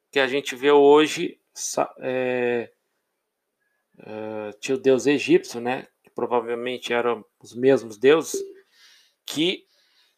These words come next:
deram a origem ao calendário hoje, que a gente sabe, né? Que Januário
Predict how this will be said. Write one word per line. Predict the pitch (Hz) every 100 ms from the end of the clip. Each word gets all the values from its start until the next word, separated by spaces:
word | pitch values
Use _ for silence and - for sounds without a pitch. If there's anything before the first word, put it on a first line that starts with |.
| _ _ _ _ _ _ _ _ 123
deram | 117 147 165 165
a |
origem | 165 147 147 160 160
ao | 160
calendário | 156 151 151 156 143 151 151
hoje, | 135 147 117 - _
que |
a | 107
gente | 110 -
sabe, | - 110 95 _ _ _
né? | 117 - _ _ _ _ _ _ _ -
Que | - 123 127 127 123 120 117 113 - _ _ _ _ _ _ _ _ _ _ _ _ _ _ _ _ _ _ _ _
Januário | - 156 143 143 160 151 131